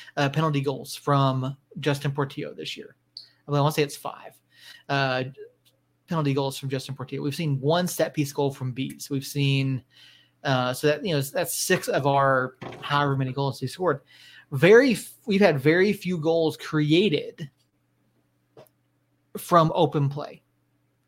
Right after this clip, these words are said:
a-, in the grand scheme of things. We don't see the service into the box. We don't see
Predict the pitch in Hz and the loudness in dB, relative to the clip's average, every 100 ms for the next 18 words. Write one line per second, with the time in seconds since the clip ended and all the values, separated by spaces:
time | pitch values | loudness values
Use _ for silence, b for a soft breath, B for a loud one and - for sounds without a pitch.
0 | - 156 165 196 170 139 147 139 139 - | 0 2 2 2 0 2 2 0 -2 -6
1 | 131 120 - - - 143 151 185 - - | -8 -10 -16 -20 -6 -2 0 0 -4 -6
2 | 202 156 - 170 160 139 185 139 139 143 | -6 -6 -6 -4 -4 -4 -4 -6 -4 -4
3 | 131 - 139 160 170 - 160 165 147 | -6 -6 -2 -2 -4 -4 -2 -2 -4